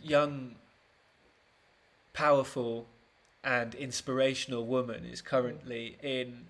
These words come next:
Speaker 1: a coma, having been brutally attacked
Speaker 2: Mm.
Speaker 1: whilst attending a social event, and
Speaker 2: Mm.
Speaker 1: yet our society
Speaker 2: Exactly.
Speaker 1: accepts,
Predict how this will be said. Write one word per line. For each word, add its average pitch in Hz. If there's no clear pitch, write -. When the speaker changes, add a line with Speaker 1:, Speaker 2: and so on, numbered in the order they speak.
Speaker 1:
a 117
coma, 117
having 131
been 120
brutally 127
attacked -
Speaker 2:
Mm. 139
Speaker 1:
whilst 117
attending 117
a 113
social 117
event, 110
and 117
Speaker 2:
Mm. 110
Speaker 1:
yet 120
our 139
society 131
Speaker 2:
Exactly. 143
Speaker 1:
accepts, -